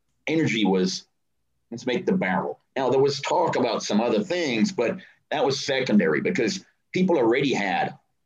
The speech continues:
artificial waves, you know, like at Disneyland and so on, that, that were existing, you know, and, but they didn't barrel, but they, you could still ride 'em,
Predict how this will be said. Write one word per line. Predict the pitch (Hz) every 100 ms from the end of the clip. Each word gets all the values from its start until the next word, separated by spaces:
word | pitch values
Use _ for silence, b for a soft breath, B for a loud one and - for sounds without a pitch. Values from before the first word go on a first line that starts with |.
| _
artificial | 117 113 107 110 95
waves, | 90 104 107 92 - - -
you | 95
know, | 90 87 90 90 92
like | 87 90
at | 73
Disneyland | 98 98 98 87 92 95 92
and | 85
so | - 95
on, | 95 95 92
that, | 92 B B B _ _
that | 135 - _
were | 147 139 -
existing, | 139 - 165 - 123 95 87
you | 87
know, | 87 98 107 104 101 101 _ -
and, | 117 107
but | 143
they | 143
didn't | 175 143
barrel, | 104 98 127 85 69 76 - _
but | - 117
they, | 131
you | 127
could | -
still | - 127
ride | 87 82 127 -
'em, | 82 107 139